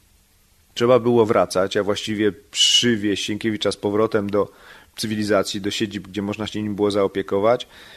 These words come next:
No i sprawa zrobiła się poważna, dlatego że choroba miała bardzo ostrą postać i, jak sam Sienkiewicz później wspominał, otarł się o śmierć. Co z tego mamy w literaturze?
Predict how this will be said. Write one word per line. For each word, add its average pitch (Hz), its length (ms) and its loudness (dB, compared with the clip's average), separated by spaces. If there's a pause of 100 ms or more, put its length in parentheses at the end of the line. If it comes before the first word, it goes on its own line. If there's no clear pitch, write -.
(140)
No 123 420 0
i 151 440 2
sprawa 139 320 4
zrobiła 143 280 4
się 143 120 -2
poważna, 113 520 2
dlatego 120 440 0
że 117 320 4 (300)
choroba 120 680 6
miała 104 360 2
bardzo 107 320 2
ostrą 110 280 -2
postać 117 560 0
i, 120 220 -4
jak 113 220 2
sam 110 380 -2 (260)
Sienkiewicz 110 480 -4
później 110 260 -4
wspominał, 104 560 -2
otarł 101 260 -2
się 101 160 -2
o 95 60 -2
śmierć. 76 560 -12 (640)
Co 147 120 2
z - 60 0
tego 143 240 4
mamy 127 560 4 (260)
w 104 580 0 (200)
literaturze? 117 720 0